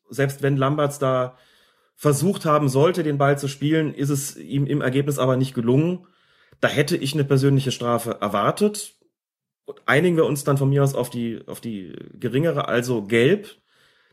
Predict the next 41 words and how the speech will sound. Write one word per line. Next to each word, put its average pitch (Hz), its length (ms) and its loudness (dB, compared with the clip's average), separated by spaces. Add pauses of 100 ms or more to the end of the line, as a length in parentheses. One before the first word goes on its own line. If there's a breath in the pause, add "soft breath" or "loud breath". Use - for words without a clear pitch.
(140)
Dass 131 180 -2
hier 131 140 2
gar 123 200 2
nichts 214 220 0
gekommen 185 360 0
ist, - 360 -8
kann 151 180 0
ich 151 140 -4
mir - 160 -2
eigentlich 175 420 0
nur 165 540 0
dadurch 143 340 0
erklären, 139 640 0 (300 soft breath)
dass 135 120 -4
durch 139 160 0
dieses 131 360 -4 (220)
leichte 135 360 2
Chaos, 143 320 2
das 143 120 -6
entstanden 139 440 2
ist 139 160 0
in 123 80 -6
der, 127 240 0
bei 127 100 -2
der 127 100 2
Frage 127 360 2
Strafstoß 131 420 -2
oder 113 160 -2
direkter 123 300 -2
Freistoß, 131 520 -4 (380 loud breath)
die 131 60 -6
persönliche 127 400 2
Strafe 139 240 2
so 135 60 4
ein 127 60 2
bisschen 131 200 0
vergessen 120 460 2
worden 98 260 0
ist, 135 300 -4
äh, 113 320 -2
weil 110 380 2